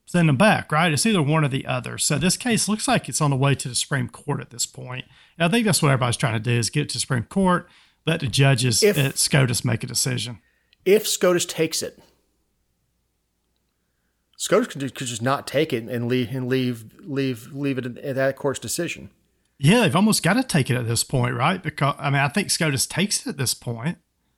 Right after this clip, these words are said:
Speaker 1: because now they've declared that daca is illegal. Uh, I think scotus takes it. I really do. And I think scotus is gonna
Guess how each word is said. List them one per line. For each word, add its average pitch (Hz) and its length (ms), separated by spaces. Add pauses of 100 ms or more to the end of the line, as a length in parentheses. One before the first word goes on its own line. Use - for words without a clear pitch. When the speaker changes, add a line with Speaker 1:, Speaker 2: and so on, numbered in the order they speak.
(480)
Speaker 1:
because 147 400
now 202 260
they've 131 240 (100)
declared 135 420
that 123 120
daca 139 420
is 135 160
illegal. 139 540 (1600)
Uh, 127 280 (120)
I 143 80
think 147 180
scotus 156 360
takes - 360
it. 120 80
I 120 60
really 123 280
do. 101 120
And 139 300
I 131 40
think 123 200
scotus 190 420
is 180 120
gonna 135 340